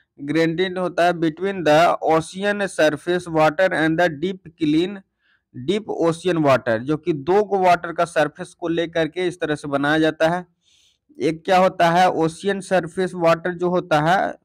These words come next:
नॉर्मल होता है, एक डीप ओशियन वाटर सरफेस होता है, उसको लेकर के बनाया जाता है। फिर दूसरा पॉइंट कह रहा है, the energy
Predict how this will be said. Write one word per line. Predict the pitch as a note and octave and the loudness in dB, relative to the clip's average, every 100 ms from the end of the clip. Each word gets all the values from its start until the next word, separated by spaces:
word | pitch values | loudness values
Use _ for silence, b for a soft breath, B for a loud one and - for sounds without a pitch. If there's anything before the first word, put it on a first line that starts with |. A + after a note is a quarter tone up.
| D3+ | -6
नॉर्मल | D#3 D#3 F3+ F#3+ | 2 2 2 0
होता | F#3 F3+ F#3+ F#3+ | 0 0 2 2
है, | C3+ | 0
एक | D3 D#3 | -2 -4
डीप | B2+ F3 A3 - | -6 -8 -8 -4
ओशियन | D#3+ E3 F3 | -4 -2 -4
वाटर | E3 D#3+ D3+ E3 | 2 2 0 -6
सरफेस | E3 C#3 F3 E3+ | -8 -8 -10 -8
होता | E3 D#3+ | -4 -2
है, | D#3+ F3+ - b b b b - | -2 -4 -14 b b b b -4
उसको | D#3 D#3 F#3+ | -4 0 0
लेकर | E3+ E3 E3+ | 0 0 -2
के | E3+ | -2
बनाया | D#3 C#3+ C3+ | -2 0 2
जाता | B2+ B2 | 2 2
है। | C#3 | -2
फिर | E3+ | -2
दूसरा | E3 E3 G3 | -4 -2 0
पॉइंट | F#3+ G3 F3+ F3+ | 0 0 -2 0
कह | E3 | 0
रहा | D3 D3+ | 2 2
है, | E3 | 2
the | E3+ E3+ | 0 0
energy | E3 D#3+ E3+ | 2 0 0